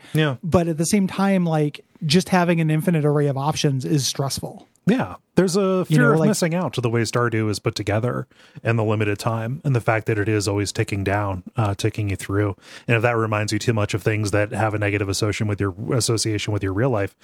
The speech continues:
Speaker 1: I would never ask somebody to expose themselves to that if it, if it wigged them out. Yeah.
Speaker 2: Yeah.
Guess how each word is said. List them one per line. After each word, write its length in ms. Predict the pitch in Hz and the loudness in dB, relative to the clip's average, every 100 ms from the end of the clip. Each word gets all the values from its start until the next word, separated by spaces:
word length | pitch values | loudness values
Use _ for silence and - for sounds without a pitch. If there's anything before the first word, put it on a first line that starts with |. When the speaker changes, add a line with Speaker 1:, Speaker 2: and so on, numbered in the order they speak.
| - - _ | -20 -20 _
Speaker 1:
I 120 | 113 | 0
would 120 | 104 | 0
never 300 | 101 104 101 | 0 0 0
ask 180 | 98 98 | -2 -2
somebody 320 | - 104 98 98 | -2 0 -2 -2
to 160 | 113 | -2
expose 380 | 95 - 101 98 | -2 -2 0 0
themselves 420 | 107 101 - 151 | 0 -2 -4 -4
to 100 | - | -2
that 320 | - - - - | -2 -4 -6 -2
if 160 | 113 | -2
it, 200 | 101 98 - | 0 -4 -2
if 140 | 113 | 0
it 120 | 101 | 0
wigged 180 | 98 98 | -2 0
them 120 | 98 | -2
out. 260 | 98 110 101 _ _ _ _ | -2 -4 -8 _ _ _ _
Yeah. 160 | 131 113 - _ _ _ - | -2 -2 -8 _ _ _ -2
Speaker 2:
Yeah. 180 | 202 | 0